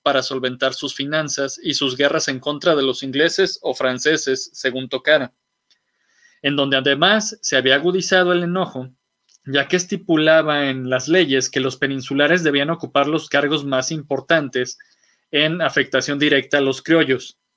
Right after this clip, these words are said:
Estos últimos eran hijos de españoles, hablaban como españoles, gozaban de grandes privilegios,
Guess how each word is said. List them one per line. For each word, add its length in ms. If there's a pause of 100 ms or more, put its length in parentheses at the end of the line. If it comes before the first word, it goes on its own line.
(580)
Estos 400
últimos 600 (240)
eran 300
hijos 280
de 60
españoles, 800 (300)
hablaban 560
como 280
españoles, 800 (280)
gozaban 580
de 100
grandes 340
privilegios, 840